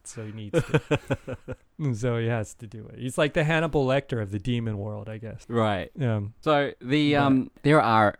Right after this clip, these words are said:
Speaker 2: so many good scenes. Uh, animation is incredible. Uh,
Speaker 1: Mm.
Speaker 2: the demon where Tanjiro finally wakes up after cutting his own head off, he asks, uh, Nezuko to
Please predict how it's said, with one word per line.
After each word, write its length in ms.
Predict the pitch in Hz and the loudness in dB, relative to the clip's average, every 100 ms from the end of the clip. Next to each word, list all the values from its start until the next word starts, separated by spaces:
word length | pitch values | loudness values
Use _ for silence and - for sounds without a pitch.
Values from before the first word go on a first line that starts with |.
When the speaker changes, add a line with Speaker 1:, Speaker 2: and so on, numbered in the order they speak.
| _ - | _ -14
Speaker 2:
so 320 | - 180 160 | -2 4 6
many 240 | 135 113 | 6 2
good 260 | 117 107 - _ _ _ | 0 -2 -4 _ _ _
scenes. 600 | - - 120 113 110 104 | -12 -4 0 2 2 0
Uh, 640 | 101 95 98 95 92 80 - - _ _ 87 - | -2 -2 -2 -2 -2 -4 -8 -14 _ _ -20 0
animation 800 | 131 127 113 110 110 120 110 104 - - | 6 6 6 4 0 0 0 -2 -8 -14
is 100 | 95 | -8
incredible. 640 | 101 - 104 101 98 101 95 - _ _ _ _ _ | -8 -6 -4 -2 -2 -4 -6 -14 _ _ _ _ _
Uh, 520 | - 95 92 92 87 69 | -6 -2 0 -2 -2 -4
Speaker 1:
Mm. 160 | 98 | -6
Speaker 2:
the 580 | 98 107 101 98 92 87 _ _ _ _ _ 104 92 - | -4 -2 -2 -4 -4 -8 _ _ _ _ _ -16 -14 -2
demon 580 | 131 139 135 131 127 - _ _ _ _ _ _ | 4 6 6 6 4 0 _ _ _ _ _ _
where 400 | - 110 101 101 | -2 2 2 2
Tanjiro 600 | - 127 120 117 113 110 | 2 2 2 2 2 0
finally 400 | - 117 113 110 | 0 0 2 2
wakes 320 | 101 110 - 127 | 2 -2 -2 -2
up 140 | 135 - - - - | -2 -6 -20 -20 -14
after 360 | 90 95 95 92 | -8 -8 -8 -8
cutting 220 | - 110 | -4 -2
his 80 | 104 | 0
own 120 | 101 | 0
head 160 | 110 117 | 0 0
off, 280 | 120 117 113 | 0 0 -4
he 100 | 98 | -4
asks, 420 | 92 92 - - | -6 -8 -10 -6
uh, 220 | 92 87 | -4 -2
Nezuko 640 | 95 110 113 120 117 110 - | -2 -2 -4 -2 -2 -2 -6
to 240 | 85 | -10